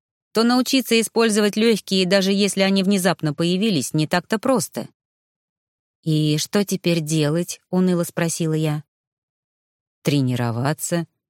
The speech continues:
пожал плечами мужчина. «В момент опасности твой организм задействует все ресурсы и сам призывает магию. Тебе нужно поймать это ощущение».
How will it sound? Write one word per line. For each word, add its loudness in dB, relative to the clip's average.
пожал 0
плечами -2
мужчина. -2
«В 0
момент 2
опасности 0
твой 0
организм 0
задействует -2
все -2
ресурсы -2
и -2
сам 0
призывает -2
магию. -2
Тебе 0
нужно 2
поймать 0
это -4
ощущение». -4